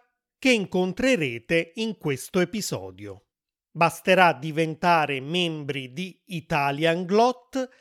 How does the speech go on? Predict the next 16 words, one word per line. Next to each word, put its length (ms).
e 280
in 180
questo 400
modo 480
supporterete 960
anche 400
il 160
mio 200
progetto 1000
e 140
mi 120
aiuterete 800
a 80
produrre 760
ogni 440
settimana 1000